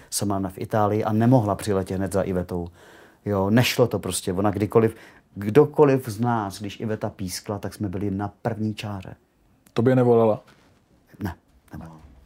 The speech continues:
Speaker 1: Na té, na této úrovni jsme nebyli.
Speaker 2: Mohla Iveta žít, kdyby ji někdo vzal a odved?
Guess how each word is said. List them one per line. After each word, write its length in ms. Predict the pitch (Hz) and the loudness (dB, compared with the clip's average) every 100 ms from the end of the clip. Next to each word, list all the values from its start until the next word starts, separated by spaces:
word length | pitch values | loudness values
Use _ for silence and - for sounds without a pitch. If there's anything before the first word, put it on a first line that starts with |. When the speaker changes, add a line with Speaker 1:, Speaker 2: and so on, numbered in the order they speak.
| _ _ _ _ _ _ _ - | _ _ _ _ _ _ _ -8
Speaker 1:
Na 80 | |
té, 220 | 90 101 90 | -2 -2 -2
na 100 | 98 | -2
této 280 | 101 98 98 | 0 0 0
úrovni 280 | 95 92 87 | 0 0 -2
jsme 160 | 92 | -2
nebyli. 260 | 87 82 82 | -4 -4 -2
Speaker 2:
Mohla 240 | 117 123 | 2 2
Iveta 360 | 135 123 123 135 | 4 2 2 2
žít, 300 | 120 143 - | 2 -2 -4
kdyby 500 | 143 127 120 120 127 135 139 - | -6 -2 0 0 0 -4 -10 -4
ji 120 | 113 | 0
někdo 460 | 110 117 123 120 | 0 2 0 0
vzal 680 | 123 117 113 104 143 151 151 403 - | -4 0 2 2 -2 -6 -10 -14 -6
a 40 | 113 | 0
odved? 380 | 107 110 147 | 2 2 -2